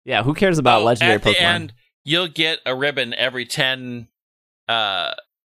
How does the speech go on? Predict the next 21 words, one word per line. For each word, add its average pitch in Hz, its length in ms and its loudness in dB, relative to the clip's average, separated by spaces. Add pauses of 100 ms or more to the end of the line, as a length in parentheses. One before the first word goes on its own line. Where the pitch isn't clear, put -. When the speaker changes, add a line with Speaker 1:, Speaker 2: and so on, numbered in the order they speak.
(960)
Speaker 2:
Eternal 131 640 -4 (400)
that 120 160 -4
you 107 100 -10
go 113 180 -4
through. 95 320 -12
Speaker 1:
<laughs> - 40 -20 (1160)
I - 1000 -8
just 220 140 -4
want 262 180 6
more 240 180 6
ribbons 220 360 4
on 202 100 8
my 208 100 4
Pokemon. 196 480 4
Is 156 100 2
it - 120 2
so 214 160 4
much 240 220 0
to 202 80 6
ask 240 280 4
for? 226 320 0